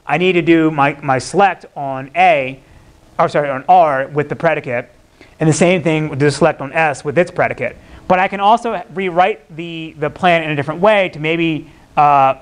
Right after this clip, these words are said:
put the, the, the predicate on R above the join, um,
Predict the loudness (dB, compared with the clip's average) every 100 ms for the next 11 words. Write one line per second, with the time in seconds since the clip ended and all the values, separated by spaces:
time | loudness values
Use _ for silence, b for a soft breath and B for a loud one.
0 | -10 -4 -2 -2 -2 -2 -2 -2 -4 -2
1 | -4 -2 0 -2 -2 -6 0 4 4 2
2 | 0 2 2 0 -8 -6 -4 -4 -4 -8
3 | -12 b b b b 2 4 4 2 -2
4 | -8